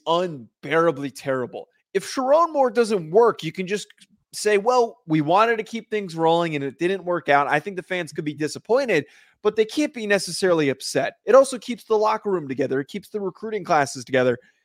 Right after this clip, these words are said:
I, I would much rather that than, than trying to go, go after anybody. I, I, I think that there aren't very many good options, and the only one that you could go after is Brian Kelly, and I don't think that Brian Kelly leaves. I,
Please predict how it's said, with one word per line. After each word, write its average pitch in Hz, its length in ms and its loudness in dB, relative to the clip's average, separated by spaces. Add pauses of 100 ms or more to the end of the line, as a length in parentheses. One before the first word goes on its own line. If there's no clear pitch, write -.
(160)
I, - 160 2
I 185 120 6
would 214 200 2
much 180 260 2
rather 151 380 6
that 135 280 0
than, 123 220 -10
than 123 160 -8
trying 135 240 -4
to 127 80 -4
go, 127 160 0 (560)
go 160 160 6
after 139 340 2
anybody. 120 440 -10 (180)
I, 131 180 0
I, 139 160 0 (100)
I - 20 2
think 170 240 -4
that 170 160 -4
there 156 180 6
aren't 160 220 2
very 151 260 0
many 147 240 -2
good 143 300 0
options, 190 600 0
and 143 220 -6
the 147 100 0
only 160 120 -2
one 156 160 -4
that 147 80 -6
you 127 140 -8
could 160 240 -4
go 165 120 4
after 165 280 0
is 127 80 -4
Brian 139 240 0
Kelly, 147 260 0
and 180 100 -2
I 180 60 0
don't 214 260 0
think 214 140 -12
that 165 100 -4
Brian 156 220 -4
Kelly 190 240 -6
leaves. 226 380 -8
I, 139 80 -2